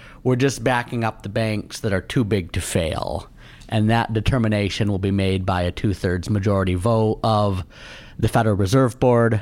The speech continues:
the F D I C board, the Treasury Secretary, which was herself, and the, uh, Joe Biden. So about fourteen people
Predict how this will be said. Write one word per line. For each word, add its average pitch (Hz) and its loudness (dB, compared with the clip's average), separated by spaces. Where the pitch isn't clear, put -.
the 110 2
F 101 -2
D 110 2
I 90 0
C 113 0
board, 104 2
the 110 2
Treasury 107 2
Secretary, 101 -2
which 113 -2
was 95 -2
herself, 92 -2
and 98 0
the, 90 -2
uh, - -2
Joe 104 2
Biden. 85 -2
So 117 0
about - 2
fourteen 113 2
people 92 -4